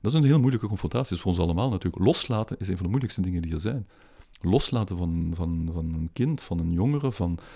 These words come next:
loslaten van je eigen, eigenlijk je eigen dromen, je eigen, eh, idealen, want daar komt het eigenlijk ook op hetzelfde neer. Zien dat je eigenlijk, dat er die andere weg is. Dat die weg is die je moet gaan. En vasthouden dan betekent eigenlijk verkrampt worden.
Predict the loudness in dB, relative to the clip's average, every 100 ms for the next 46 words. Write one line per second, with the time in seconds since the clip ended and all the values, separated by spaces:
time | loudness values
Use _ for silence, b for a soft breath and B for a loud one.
0 | B B 0 0 2 0 0 -2 0 0
1 | 2 2 2 2 4 2 0 -2 -4 -2
2 | -4 0 2 4 2 4 2 2 2 2
3 | 2 2 0 0 0 0 0 0 0 -2
4 | 0 0 0 -2 -4 B -6 -6 -6 -4
5 | -4 -2 -2 0 0 2 0 0 -2 -2
6 | -4 -2 -2 -2 -4 -8 -14 -12 -2 4
7 | 4 4 0 0 0 0 -2 -6 B B
8 | B -4 0 2 2 2 2 2 0 -2
9 | -6 -14 _ _ _ _ _ -4 0 2
10 | 2 2 2 4 2 0 -6 -6 -12 -20
11 | _ _ _ -20 _ -20 -6 -2 2 4
12 | 4 2 0 0 0 2 2 2 -2 -2
13 | -2 -4 -4 -6 -4 -6 -4 -6 -6 -8
14 | -8 -10